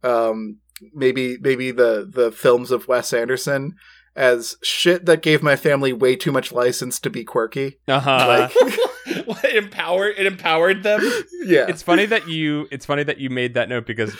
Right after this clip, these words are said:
Speaker 2: one of my notes while watching this episode, and I've definitely thought this before, is this was a show for future fans of Wes Anderson.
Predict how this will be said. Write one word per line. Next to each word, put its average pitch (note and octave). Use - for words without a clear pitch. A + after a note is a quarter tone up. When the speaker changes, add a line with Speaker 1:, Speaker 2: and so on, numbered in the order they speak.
Speaker 2:
one B2+
of C3
my B2+
notes A#2
while A#2
watching G#2
this G#2
episode, A2
and A#2
I've G#2+
definitely D#3
thought A2+
this G2+
before, G#2
is G2
this C3
was D3
a D3
show G#2+
for -
future G#2+
fans F#2
of F2+
Wes E2
Anderson. D#2